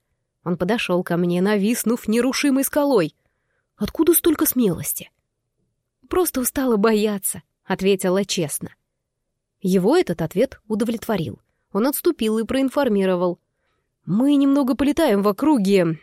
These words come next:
а ты веди себя хорошо, выспись. Завтра на рассвете вылетаем". "А разве это не повод дать драконам отдохнуть?" Вслух я, разумеется, не спросила,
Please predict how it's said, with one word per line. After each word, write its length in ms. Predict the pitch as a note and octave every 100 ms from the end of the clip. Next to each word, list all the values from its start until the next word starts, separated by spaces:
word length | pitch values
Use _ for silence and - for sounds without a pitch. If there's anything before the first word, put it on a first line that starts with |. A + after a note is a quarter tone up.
| _
а 160 | - D#3
ты 400 | - D4+ D#4 - -
веди 360 | F#3 G3+ A#3
себя 260 | D#4 G#3 A3
хорошо, 500 | G#3 D#3+ - - - _ _ -
выспись. 560 | A#3 D4 - - - _ _ _ _ -
Завтра 340 | F#3+ G#3+ G#3
на 100 | G3+
рассвете 500 | F#3+ - G#3 A3+ A3
вылетаем". 600 | G#3+ G#3 - G#2+ - D#3 _ _ _ _ _ _ _ _ _
"А 140 | - G#3+
разве 380 | A#3 G#3 G#3 A#3
это 140 | A#3
не 120 | A3+
повод 440 | G3+ E4+ F4+ G3+ G3
дать 200 | G#3 F#3+
драконам 520 | G#3+ B3 B3+ G#3+ G3+
отдохнуть?" 720 | G3+ G3+ B3+ C4+ G3 - - _ _ _ _ _ _ _ _ _ -
Вслух 340 | - E3+ -
я, 140 | C4+
разумеется, 580 | C#4 B3 A3+ G3 G#3+ B3+
не 180 | A#3 A3
спросила, 720 | - C#4 D4+ - G3+ G3 G3